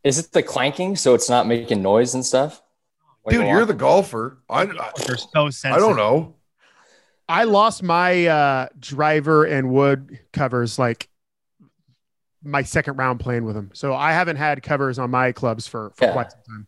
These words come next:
Speaker 1: It must be, like, a
Speaker 4: It makes
Speaker 1: denting
Speaker 4: no
Speaker 1: thing.
Speaker 4: difference.
Speaker 1: I mean,
Speaker 4: Yeah.
Speaker 1: it must be a denting or noise thing. I have no idea.
Speaker 3: So I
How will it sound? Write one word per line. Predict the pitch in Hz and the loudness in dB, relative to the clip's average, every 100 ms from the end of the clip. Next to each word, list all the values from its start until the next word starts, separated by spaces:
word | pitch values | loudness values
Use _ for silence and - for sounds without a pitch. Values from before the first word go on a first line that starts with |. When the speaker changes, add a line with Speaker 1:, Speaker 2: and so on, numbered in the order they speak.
| _ | _
Speaker 1:
It | 117 139 156 | -2 0 0
must | 143 185 | -2 -2
be, | 220 | 0
like, | 170 | 0
a | |
Speaker 4:
It | 131 | 0
makes | 107 151 | 0 0
Speaker 1:
denting | 147 | 0
Speaker 4:
no | 135 | 0
Speaker 1:
thing. | 113 | 0
Speaker 4:
difference. | 78 - | -2 -6
Speaker 1:
I | 127 | -2
mean, | 147 | 2
Speaker 4:
Yeah. | 135 | 2
Speaker 1:
it | |
must | 123 - | 2 0
be | 147 | -4
a | |
denting | 107 113 120 113 | -2 -2 0 2
or | |
noise | 95 95 - | 4 2 0
thing. | 78 | -4
I | 85 | -4
have | 92 | -2
no | 101 95 | 0 0
idea. | 92 82 - _ _ | 0 -4 -10 _ _
Speaker 3:
So | |
I | 262 | 2